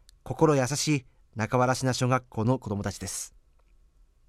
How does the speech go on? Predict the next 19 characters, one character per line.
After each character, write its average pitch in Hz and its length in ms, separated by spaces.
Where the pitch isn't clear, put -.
中 123 260
原 160 160
品 156 220
小 156 160
学 151 180
校 131 200
か - 80
ら 147 160
お - 40
伝 - 180
え 98 40
し - 80
ま 85 60
し - 60
た。 - 140
続 156 220
い 185 60
て 180 100
は 156 240